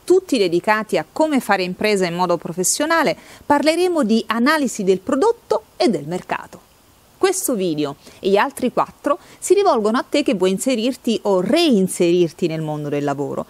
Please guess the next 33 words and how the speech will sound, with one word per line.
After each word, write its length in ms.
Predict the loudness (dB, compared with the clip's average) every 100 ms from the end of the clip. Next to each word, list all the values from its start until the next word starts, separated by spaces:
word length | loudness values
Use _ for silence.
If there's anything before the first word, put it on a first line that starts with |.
| -10
avviando 540 | -2 0 2 0 -2 -2
un'impresa 640 | -2 -2 0 0 2 -2
o 140 | 0 0
un'attività 560 | 0 -2 2 2 0
di 100 | -2
lavoro 320 | -2 -2 0 -2
autonomo. 560 | -2 -6 -6 -10 -10 -14 _ _ _ 0
Il 120 | 2
mio 140 | 2
obiettivo 640 | 0 0 -2 2 2 2 2
è 100 | 0
di 120 | 0
offrirti 460 | -2 0 -2 0 0
una 120 | 0
formazione 680 | 0 0 0 0 -2 -2 0
chiara 540 | 2 2 2 0 -2
e 120 | 0 -2
sintetica 840 | 0 -6 -4 -6 -4 -4 -4 -6
su 220 | -6 -4
quale 260 | 0 -2 -2
sia 160 | 0 0
il 120 | 0
percorso 680 | 0 -2 0 0 0 0
di 100 | 0
creazione 640 | 0 0 -2 -2 -2 -2 -4
di 80 | -6
un'impresa, 640 | -8 -8 -6 -6 -8 -14 -16 -20 -20 -2
in 140 | 0 2
pratica 480 | 0 0 -4 -2
dall'idea 680 | 0 2 2 2 4 4 2
alla 240 | 0 -4 -2
sua 240 | 0 2
realizzazione. 880 | 2 0 0 0 0 0 -4 -6 -10